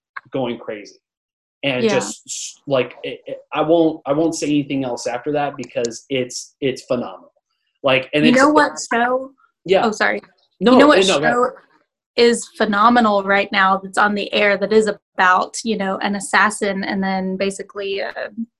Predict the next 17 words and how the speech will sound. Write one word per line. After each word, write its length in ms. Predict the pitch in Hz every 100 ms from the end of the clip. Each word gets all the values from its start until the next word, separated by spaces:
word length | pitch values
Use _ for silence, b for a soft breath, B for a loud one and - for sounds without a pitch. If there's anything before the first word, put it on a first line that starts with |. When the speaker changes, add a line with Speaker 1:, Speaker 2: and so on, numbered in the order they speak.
| _ _ 240
Speaker 2:
M 120 | 220
I 100 | 208
six 280 | - - -
operative 640 | 214 208 208 208 202 196 - B B B _
falling 280 | 214 214 202
in 100 | 208
espionage 680 | 240 220 240 220 202 202 190 196
love 500 | - 196 202 208 196
almost, 640 | 196 190 190 196 202 - 208
like, 200 | 208 -
tracking 400 | - 214 226 208
down 220 | 185 208
each 160 | 214 202
other 260 | 190 185
is 380 | 190 220 196 190
Killing 380 | - - 247 214
Eve. 560 | 220 214 196 - -